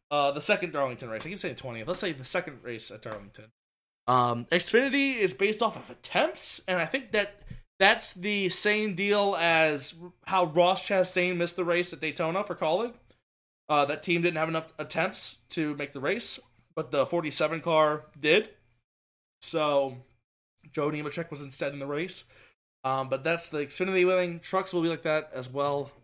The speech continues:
Uh, come Charlotte. Charlotte's gonna be the same deal, I think, as, uh, Cup Series is for Darlington. Uh, but Charlotte we'll talk about, of course, next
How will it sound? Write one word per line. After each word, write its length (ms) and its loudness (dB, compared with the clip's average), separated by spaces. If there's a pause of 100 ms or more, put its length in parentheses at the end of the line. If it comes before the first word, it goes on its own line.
(200)
Uh, 480 -4 (220)
come 160 -12
Charlotte. 420 0
Charlotte's 400 2
gonna 80 -4
be 60 -6
the 100 -8
same 380 -4
deal, 280 -2
I 60 0
think, 220 -8
as, 300 -8 (200)
uh, 300 -6
Cup 280 -8
Series 460 -6
is 220 -6
for 220 -12
Darlington. 600 -8 (480)
Uh, 100 -2
but 140 -6
Charlotte 320 -2
we'll 140 -6
talk 240 -10
about, 200 -8
of 80 -16
course, 320 -10 (140)
next 440 -10